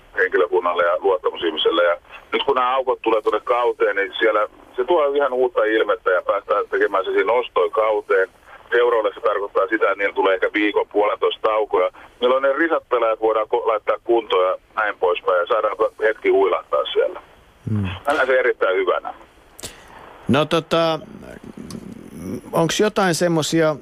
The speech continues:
Speaker 2: yksittäisiä erityisiä asioita, joita sä haluaisit koripalloa seuraavalle väelle kertoa nyt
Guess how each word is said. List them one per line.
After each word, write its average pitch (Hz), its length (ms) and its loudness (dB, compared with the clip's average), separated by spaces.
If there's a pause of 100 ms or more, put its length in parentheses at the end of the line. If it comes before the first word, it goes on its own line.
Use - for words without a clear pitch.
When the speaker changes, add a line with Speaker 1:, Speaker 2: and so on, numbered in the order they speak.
(160)
Speaker 2:
yksittäisiä 156 760 0
erityisiä 135 760 2
asioita, 107 640 0
joita 107 540 0 (260)
sä 160 200 0
haluaisit 104 480 0
koripalloa 95 720 0 (680)
seuraavalle 101 720 0
väelle 104 400 0
kertoa 107 480 0
nyt 113 200 0